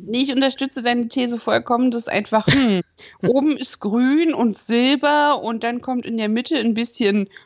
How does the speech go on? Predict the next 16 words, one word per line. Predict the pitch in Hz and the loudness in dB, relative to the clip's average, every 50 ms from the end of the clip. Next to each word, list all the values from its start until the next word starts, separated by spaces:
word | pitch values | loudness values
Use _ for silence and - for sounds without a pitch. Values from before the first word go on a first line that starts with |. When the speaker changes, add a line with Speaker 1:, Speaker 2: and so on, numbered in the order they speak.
| _ _ | _ _
Speaker 1:
Fleischfarben. | - - - - 180 180 190 208 240 277 311 302 - - - - 220 214 254 262 262 269 254 262 262 254 254 254 247 233 214 | -20 -6 -2 2 2 4 4 4 4 2 2 0 -4 -8 -6 -2 0 2 2 4 2 2 0 0 -2 -2 -2 -2 -4 -4 -4
Ja, | 190 - - | -2 2 2
dann | 214 214 208 | 2 2 2
brauchen | 214 - 190 - - 247 | 0 0 0 0 0 -2
wir | 214 - | -2 -2
unten | - - 254 269 247 | -2 -2 0 0 0
noch | 220 220 220 | 0 0 -2
ein | - | -2
bisschen | 226 233 - - 233 220 214 | -4 -6 -2 0 0 0 2
Silber, | 196 214 214 214 196 202 | 2 2 2 2 4 2
damit | 196 202 190 202 202 202 | 2 2 2 0 -2 -2
sich | - 208 196 | -4 -6 -6
das | - - 175 - | -6 -6 -4 0
Ganze | - 180 180 175 - 180 | 0 0 2 0 -2 0
wieder | 180 170 170 170 | 2 2 2 2
schließt. | - - - 143 143 143 - - - - - | 0 0 0 0 0 0 -2 -4 -10 -14 -16